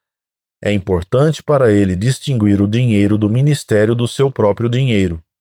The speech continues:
Em algumas culturas, as pessoas não entendem facilmente esta regra. Porém, seja no ministério,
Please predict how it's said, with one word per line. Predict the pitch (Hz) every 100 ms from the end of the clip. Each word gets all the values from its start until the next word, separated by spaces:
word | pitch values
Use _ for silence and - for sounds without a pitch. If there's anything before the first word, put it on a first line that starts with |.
| _ _ _ _ _ _
Em | 110
algumas | 104 104 107 101
culturas, | - 98 87 110 104 85 - - _ _
as | - 113
pessoas | - 104 - 127 131 123
não | 135
entendem | 139 120 110 110 117 110
facilmente | - 123 - 113 95 98 110
esta | 107 127
regra. | 107 92 82 82 80 _ _ _ _ _ _
Porém, | 107 98 104 123 98 - _ _ _
seja | - - 104 92 101
no | 98
ministério, | 104 143 175 - 101 98 110